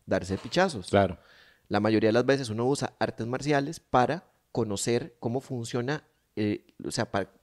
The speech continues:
Speaker 1: conocer cómo funcionan los músculos de uno, cómo funciona la, dónde está el aguante, eh, control del enojo, de, de, de la ira. Es muy interesante porque,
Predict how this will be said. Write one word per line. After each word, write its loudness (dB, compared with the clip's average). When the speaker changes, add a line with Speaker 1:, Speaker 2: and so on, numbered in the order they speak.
Speaker 1:
conocer -2
cómo 0
funcionan -2
los 4
músculos 2
de 2
uno, 0
cómo -2
funciona 0
la, 2
dónde 2
está 2
el 6
aguante, 2
eh, 2
control 2
del 4
enojo, 2
de, 2
de, -2
de 0
la 2
ira. 4
Es -6
muy -2
interesante 0
porque, -8